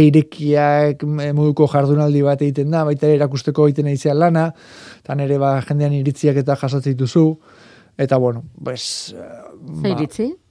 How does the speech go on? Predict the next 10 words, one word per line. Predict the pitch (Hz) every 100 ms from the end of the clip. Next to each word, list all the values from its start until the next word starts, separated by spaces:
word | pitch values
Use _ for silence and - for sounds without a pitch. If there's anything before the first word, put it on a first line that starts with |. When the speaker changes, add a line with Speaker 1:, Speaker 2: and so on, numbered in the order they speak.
| _ _ _ _ _ _ _ _
Speaker 1:
mm, | 175 170 160 160
Speaker 2:
Jaso | 151 151
zenuten? | 151 131 127 180 254 - _
Speaker 1:
Ba, | 170 151 151
a-, | - 151 - _ _
adibidez, | 147 156 196 208 - -
orduan | - 147 180 202
txuri | - 185 208
beltzean | 190 - 143 131
zeon, | - 127